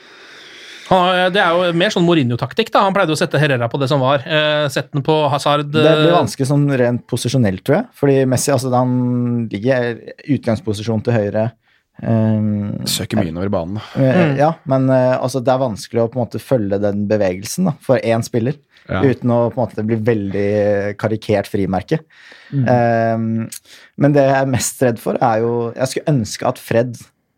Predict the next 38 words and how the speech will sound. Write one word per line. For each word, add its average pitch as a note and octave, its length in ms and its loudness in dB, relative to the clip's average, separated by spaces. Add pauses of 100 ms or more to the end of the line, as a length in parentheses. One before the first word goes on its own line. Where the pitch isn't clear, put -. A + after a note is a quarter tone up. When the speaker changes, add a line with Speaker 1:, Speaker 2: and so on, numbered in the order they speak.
Speaker 2:
var A#2+ 380 2
et C3 100 -6
hakk - 240 -6
bedre G#2+ 220 0
enn A#2 60 -2
det A#2 100 2
han A#2+ 100 0
er, C#3 120 0
fordi B2+ 260 -2
jeg B2+ 280 0 (420)
gruer D3 560 0
meg G2+ 180 -2
til C3 100 0
å - 20 -2
se B2 100 0
den A#2+ 200 0
beinflyttinga G#2+ 600 -2
til B2 120 -2
Matic - 500 -6
mot, A2 340 -6
eh, G#2+ 280 2 (260)
Speaker 1:
Ja. C3 120 0 (160)
Speaker 2:
Coutinho, G#2+ 440 0
Messi, G#2 380 -4 (100)
Suarez. - 480 -6 (200)
Speaker 3:
Men E3+ 100 -2
det A3+ 100 4 (200)
er - 40 -2
interessant F3 440 0
at D3 60 -2
du F3 60 0
nevner C#3+ 320 2
det A2+ 140 2
med A2+ 120 0
å A#2+ 40 0
ha B2 80 -2
frimerke G2 680 -4 (120)
på, B2+ 540 0